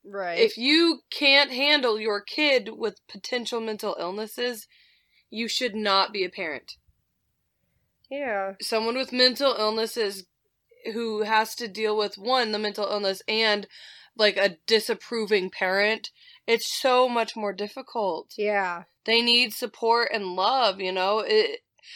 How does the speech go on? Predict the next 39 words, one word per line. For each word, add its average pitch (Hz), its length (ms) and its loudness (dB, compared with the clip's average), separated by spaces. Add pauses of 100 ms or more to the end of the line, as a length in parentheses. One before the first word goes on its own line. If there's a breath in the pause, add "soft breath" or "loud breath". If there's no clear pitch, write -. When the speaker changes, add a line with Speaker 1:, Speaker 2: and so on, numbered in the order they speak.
(160 loud breath)
Speaker 2:
identifying 277 720 6
the 247 100 4
problem 214 720 2 (220)
is 180 120 -4
a 190 100 -2
good 180 280 -2
thing. 160 300 -8 (680)
Speaker 1:
I 277 80 2
do 359 220 4
want 403 180 6
to 359 60 -2
get 285 220 0
her 220 120 -2
tested. 240 800 2 (420)
I - 60 2
don't 587 140 4 (140)
necessarily 415 960 2 (260)
want 285 400 2
to 262 160 -4
give 277 300 -4
her 240 160 -2
meds 269 840 2
unless 277 520 0
it's 247 160 -4
absolutely 226 720 2
necessary. 190 880 -2
You 202 160 -2
know 196 140 2
what 196 120 2
I 202 100 2
mean? 214 280 -2
I 202 120 2
want 226 320 2
meds 240 760 2
to 254 140 -2
be 349 180 2
Speaker 2:
Yeah. 254 180 6
Speaker 1:
like 226 300 2
a 202 400 2